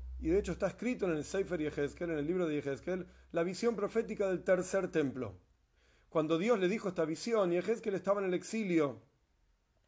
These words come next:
en Babilonia, y Dios le dijo: "Andá a decirle al pueblo judío que así y así, de tal y cual manera debe ser mi templo, mi casa".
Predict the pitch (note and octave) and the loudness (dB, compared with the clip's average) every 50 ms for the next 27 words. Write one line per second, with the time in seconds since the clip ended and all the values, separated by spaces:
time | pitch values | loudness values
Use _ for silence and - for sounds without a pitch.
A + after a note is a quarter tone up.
0 | _ - - D#3 D#3+ D#3 E3 E3+ F3 F3 F3 E3 D3+ C#3+ C3+ A#2+ G#2+ - - _ | _ -14 -8 -4 2 4 4 6 6 6 6 6 6 6 2 2 -2 -6 -14 _
1 | _ _ _ _ _ _ _ _ _ _ _ _ - B2+ D3+ G#3 B3 A#3 G3 F#3 | _ _ _ _ _ _ _ _ _ _ _ _ -4 -2 2 4 4 4 4 4
2 | G#3+ A3+ - - E3+ D#3+ F3+ A3+ A3+ G#3 A3+ - A#3 G#3+ A3 G3 F3+ - G#3+ A3 | 2 2 0 0 0 2 4 4 4 4 2 2 0 4 6 6 6 6 4 4
3 | A3 G#3+ F3 G3 A#3 B3+ C4 B3+ A#3 A3 A3 A3 A3 F#3+ - - _ _ _ - | 4 2 0 0 0 0 0 2 4 4 4 4 2 0 -4 -8 _ _ _ -2
4 | G3 G3 F#3+ F#3 - - A3+ A#3+ B3 A#3+ A3+ - G#3 G#3 G#3 G#3 - A#3+ A#3+ A#3 | 2 2 2 2 2 -2 -2 -2 -2 -2 -4 0 0 2 2 2 0 -2 -2 0
5 | A3+ A3 G#3+ G#3 - D3+ D#3 D#3 - A3 G#3+ A3 G3+ G#3+ G#3 A3 G#3+ A3 A#3 B3 | 0 0 -2 -4 -2 -4 -4 0 2 2 2 2 2 0 0 2 2 2 2 2
6 | A#3+ A3+ A3 G#3 G3+ G3+ F#3+ - A3 A3 G#3 G3 F#3+ F#3+ - E3+ F#3 F3+ F#3 G3 | 4 4 4 4 2 0 0 0 2 6 6 6 6 6 2 0 -2 0 2 2
7 | F#3 E3 D#3 C3 C#3+ D3+ D3 D#3+ D#3 - F#3+ F3+ E3 - - - B2+ - - | 4 4 2 2 0 0 0 0 2 4 4 6 6 4 2 -2 -6 -6 -10